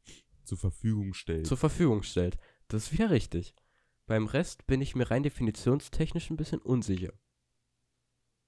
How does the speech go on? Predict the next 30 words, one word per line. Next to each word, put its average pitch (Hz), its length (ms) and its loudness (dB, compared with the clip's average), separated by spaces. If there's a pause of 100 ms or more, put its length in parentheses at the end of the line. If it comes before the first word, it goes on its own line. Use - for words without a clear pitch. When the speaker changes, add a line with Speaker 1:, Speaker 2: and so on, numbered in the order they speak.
(840)
Speaker 1:
Komm 80 200 -18
halt, 78 180 -14
dein 78 100 -14
Maul, 78 300 -6
ist - 80 -10
zu - 80 -16
spät, - 380 -14
ich - 100 -18
bin 73 120 -12
kaputt, - 380 -10
hatte 78 180 -6
einen 76 100 -8
langen 76 260 -6
Tag. - 120 -14
Speaker 2:
Komm, 139 180 4
rede, 156 240 2
du 123 160 -4
wolltest 175 680 2 (160)
mich 127 300 0
gerade 127 640 4 (340)
dafür 113 300 2
runtermachen, 98 760 2 (360)
dass - 200 0
ich 107 160 0
so, 101 340 2 (520)
Zitat - 460 0
Michi, 113 300 -2
hohe 151 600 6
Begriffe 120 680 4
benutze. - 520 -2